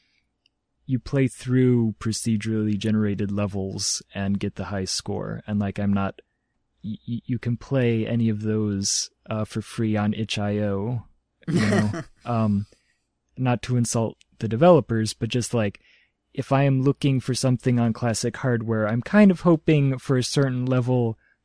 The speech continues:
Speaker 1: of, uh, classic styling. Um, you know, I, I don't know how excited I would be if it went full Dragon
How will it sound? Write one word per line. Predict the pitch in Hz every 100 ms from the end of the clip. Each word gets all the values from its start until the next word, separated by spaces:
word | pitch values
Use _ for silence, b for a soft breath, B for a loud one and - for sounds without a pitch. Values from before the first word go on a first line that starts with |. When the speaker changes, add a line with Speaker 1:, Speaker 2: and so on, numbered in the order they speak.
| -
Speaker 1:
of, | 123 120 117 113 110
uh, | 120 117 113 107 - -
classic | - 135 123 - 120 -
styling. | - - 131 143 151 160 170 180 214
Um, | 170 123 127 120 117 120 113 _ _ _ _ _ _ _ - -
you | 135
know, | -
I, | 156 - b _ _ -
I | 156 156 151 147 143 135
don't | 143 170
know | 165
how | 139 151 143
excited | - 151 139 131
I | 127
would | 127 120
be | 127 120 117 117
if | 127
it | 127 117
went | 123 120
full | - - 131 123 113
Dragon | 120 123 117 117 117 117 117